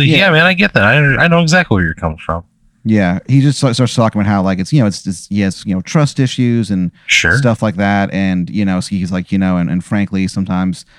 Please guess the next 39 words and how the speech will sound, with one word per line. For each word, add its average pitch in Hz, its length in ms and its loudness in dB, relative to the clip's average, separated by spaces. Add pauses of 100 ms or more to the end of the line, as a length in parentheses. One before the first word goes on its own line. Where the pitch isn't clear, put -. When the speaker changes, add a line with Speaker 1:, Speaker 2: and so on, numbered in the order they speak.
(180)
Speaker 1:
it's 92 180 -6
hard 95 280 0
for 101 120 -4
me 98 220 0
not 95 300 -2
to, 85 340 -2
to - 140 -14
cheat 104 420 -4
and 92 140 -6
stuff - 280 -6
like 85 180 -4
that. 92 180 -2
Like, 123 100 2
he's 143 140 4
really 151 260 4
opening 95 380 0
up 87 160 -4
to 90 100 -6
you. 65 140 -6
Speaker 2:
Yeah. 87 80 -8 (140)
Speaker 1:
You 95 100 0
know 101 60 2
what 95 100 2
I 92 40 0
mean? 95 220 -2 (680)
Um, 92 400 2 (1200)
and 113 220 4
then, 107 360 4
um, 90 480 0 (960)
you 113 80 2
guys 107 160 4
are, 92 40 0
like, 95 140 0
talking, 101 360 0
and 95 100 2
he 95 60 2
goes, 92 240 0
like, 92 320 -4 (500)
"Huh. 90 160 2